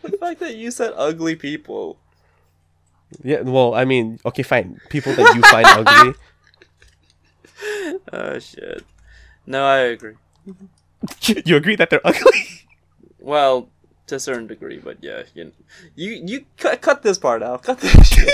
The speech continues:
Speaker 1: out.
Speaker 2: No, I'm
Speaker 1: Like
Speaker 2: keeping, I'm keeping this part in, but I'm removing all the context, so it's, it's completely stupid.
Speaker 1: Okay, fine, fair. <laughs>
Speaker 2: But, uh,
Speaker 1: Um,
Speaker 2: but, but yeah.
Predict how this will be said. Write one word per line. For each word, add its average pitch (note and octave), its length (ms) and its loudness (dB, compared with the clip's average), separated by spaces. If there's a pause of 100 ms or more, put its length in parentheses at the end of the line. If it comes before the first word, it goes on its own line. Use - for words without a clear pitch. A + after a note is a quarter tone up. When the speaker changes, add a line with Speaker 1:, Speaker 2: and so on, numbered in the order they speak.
(120)
Speaker 1:
out. - 280 -12
Speaker 2:
No, B4 120 -10
I'm F4 120 -10
Speaker 1:
Like C#3 280 -2
Speaker 2:
keeping, C#4+ 300 -4 (340)
I'm D#3+ 100 0
keeping B3 320 -2
this E3 160 -2
part - 220 0
in, E3 240 -6 (220)
but C3 180 0
I'm B2+ 140 -2
removing C#3 420 -6
all C3 160 2
the B2+ 80 -14
context, A2 520 -8
so A2+ 240 -6
it's, - 180 -10
it's C3+ 160 -8
completely C3 360 -6
stupid. - 380 -6 (680)
Speaker 1:
Okay, B2+ 360 -8
fine, A#2+ 420 -18
fair. B2+ 320 -16 (180)
<laughs> B3 120 -18 (1400)
Speaker 2:
But, G#2+ 140 -4
uh, C#3+ 480 0
Speaker 1:
Um, C3 60 -12
Speaker 2:
but, B2+ 120 -10
but G2+ 60 -16
yeah. G2 320 -10